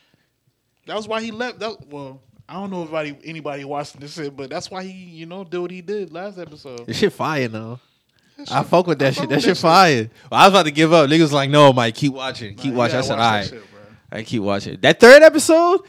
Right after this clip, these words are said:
Speaker 2: shit started getting real. I was like, "All right, I'm, I'm, I'm, I'm into this shit." Please don't make that shit an hour long.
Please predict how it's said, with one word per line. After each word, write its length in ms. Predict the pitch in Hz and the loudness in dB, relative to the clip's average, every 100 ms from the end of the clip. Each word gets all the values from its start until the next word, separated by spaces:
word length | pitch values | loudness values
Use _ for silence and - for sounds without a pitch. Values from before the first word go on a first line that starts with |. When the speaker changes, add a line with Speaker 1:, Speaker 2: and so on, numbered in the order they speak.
| _ | _
Speaker 2:
shit 240 | - 180 | -4 -4
started 300 | 170 160 139 | 0 0 0
getting 240 | 127 131 107 | 0 -4 -4
real. 280 | 110 101 95 _ _ _ _ | -2 -2 -4 _ _ _ _
I 140 | - | -8
was 80 | 123 | -6
like, 100 | 117 | -2
"All 60 | 135 | 2
right, 260 | 143 127 107 | 4 4 0
I'm, 220 | 131 131 | -6 -6
I'm, 200 | 139 147 147 | -8 -8 -8
I'm, 180 | 139 143 | -8 -6
I'm 180 | 131 147 | -2 -2
into 220 | 151 139 | -2 -4
this 140 | 131 120 | -6 -4
shit." 260 | 131 101 - _ _ - | -6 -8 -12 _ _ 0
Please 280 | - 359 269 | 4 4 4
don't 120 | 180 | 2
make 120 | 151 | 0
that 140 | 120 113 | -2 -6
shit 140 | - | -6
an 100 | 107 | -8
hour 260 | 101 101 101 | -6 -6 -6
long. 320 | 101 101 101 | -12 -18 -20